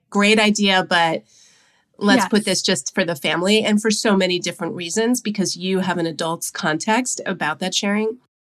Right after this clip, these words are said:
Speaker 2: I mean, kids can't necessarily visualize, like, even if you're just talking about a private Instagram that has two hundred followers, it's hard for kids to grasp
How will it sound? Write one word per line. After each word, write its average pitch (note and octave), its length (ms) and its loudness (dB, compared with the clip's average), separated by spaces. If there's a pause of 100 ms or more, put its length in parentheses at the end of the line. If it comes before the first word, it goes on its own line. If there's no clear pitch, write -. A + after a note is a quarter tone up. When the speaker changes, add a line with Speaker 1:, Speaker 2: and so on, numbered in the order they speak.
(260)
Speaker 2:
I E4+ 60 2
mean, E4 200 6
kids C#4+ 300 0
can't C4 240 2
necessarily A3+ 640 2
visualize, F#3+ 960 0
like, A3+ 320 -2 (340)
even C#4+ 220 6
if B3+ 120 2
you're B3 80 2
just G3+ 240 0
talking A#3 320 0
about G#3+ 360 0
a D4 120 -4
private C4 500 0
Instagram G#3+ 600 0
that G3 100 -4
has G3+ 320 -4
two D#4 180 0
hundred G#3 360 2
followers, G#3 440 -2
it's - 120 -14
hard A#3+ 180 -2
for C#4+ 100 -8
kids G3+ 240 -4
to C4+ 80 -8
grasp G3+ 540 -8